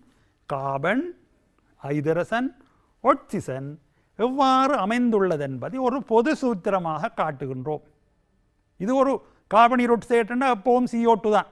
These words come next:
அப்படி இல்லை. இது ஒரு பொதுவானது. அதற்காக நாங்கள் இங்கே எக்ஸ், ஒய் என இரண்டு எழுத்துக்களை பயன்படுத்தி இருக்கிறோம். எக்ஸ்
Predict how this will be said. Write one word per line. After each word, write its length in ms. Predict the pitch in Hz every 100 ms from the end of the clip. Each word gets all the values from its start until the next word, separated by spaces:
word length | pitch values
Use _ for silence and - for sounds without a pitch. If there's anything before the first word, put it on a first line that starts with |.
| _ 175
அப்படி 220 | 175 208 180
இல்லை. 160 | 139 - _ _ _ _ _ _ _ -
இது 120 | 294
ஒரு 80 | 349 294
பொதுவானது. 540 | 311 262 180 139 107 - _ _ _ _ _ _
அதற்காக 540 | - 320 - 240 160 208 185
நாங்கள் 240 | 185 175
இங்கே 140 | 175 175 254
எக்ஸ், 280 | - - - 156 160
ஒய் 180 | 190 196 196
என 140 | 160 247
இரண்டு 280 | 185 190 185
எழுத்துக்களை 520 | 160 - 143 - 127 220 160
பயன்படுத்தி 460 | 151 135 127 135 120
இருக்கிறோம். 380 | - 135 135 - _ _ _ _ _ _
எக்ஸ் 380 | - - -